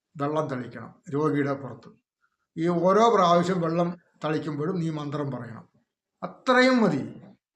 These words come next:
രോഗി സുഖമാകും എന്ന് പറഞ്ഞു. ഈ കൊച്ചിരാമൻ വിചാരിച്ചു ഇത് കറക്റ്റായിരിക്കും, സത്യമായിരിക്കുമെന്ന് വിചാരിച്ച മണ്ടനായ, ആ, കൊച്ചിരാമൻ പിറ്റേ ദിവസം രാവിലെ കുളിച്ച് ഒരു ഒറ്റമുണ്ടൊക്കെ ഉടുത്ത്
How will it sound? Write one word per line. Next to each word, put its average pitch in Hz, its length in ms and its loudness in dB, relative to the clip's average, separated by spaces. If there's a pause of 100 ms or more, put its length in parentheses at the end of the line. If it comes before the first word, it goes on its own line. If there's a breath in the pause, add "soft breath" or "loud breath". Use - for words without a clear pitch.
(140)
രോഗി 185 340 2
സുഖമാകും 156 640 0
എന്ന് 135 140 -6
പറഞ്ഞു. 117 320 -10 (1080)
ഈ 156 160 -2
കൊച്ചിരാമൻ 196 720 2
വിചാരിച്ചു 151 420 0
ഇത് 151 140 -4
കറക്റ്റായിരിക്കും, 139 640 -4
സത്യമായിരിക്കുമെന്ന് 139 1040 -4 (460 loud breath)
വിചാരിച്ച 147 480 0
മണ്ടനായ, 156 840 -2 (380 soft breath)
ആ, 143 120 -4
കൊച്ചിരാമൻ 147 840 -4 (760)
പിറ്റേ 185 340 4
ദിവസം 165 440 0
രാവിലെ 156 400 0
കുളിച്ച് 143 540 -2 (560)
ഒരു 156 520 -4 (260)
ഒറ്റമുണ്ടൊക്കെ 151 640 -4
ഉടുത്ത് 147 600 0